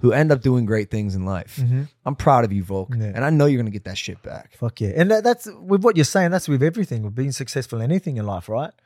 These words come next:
Speaker 2: Like, there's gonna be challenges in whatever you do. You know, you're gonna have to sometimes,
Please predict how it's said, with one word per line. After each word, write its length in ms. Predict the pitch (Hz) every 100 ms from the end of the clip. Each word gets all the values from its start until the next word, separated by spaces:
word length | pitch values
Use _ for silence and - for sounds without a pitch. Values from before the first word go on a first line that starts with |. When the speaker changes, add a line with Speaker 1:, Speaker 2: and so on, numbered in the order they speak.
| _ _ _ -
Speaker 2:
Like, 100 | 131
there's 100 | 147
gonna 140 | 170
be 80 | 135
challenges 440 | - 151 139 127
in 80 | 127
whatever 280 | 123 151 185
you 120 | 156
do. 280 | 113 110 87 _ _ _ _ -
You 80 | 131
know, 80 |
you're 120 | 135 139
gonna 180 | 165 147
have 200 | 165 -
to 100 | 139
sometimes, 840 | 170 156 - 143 135 127 110 -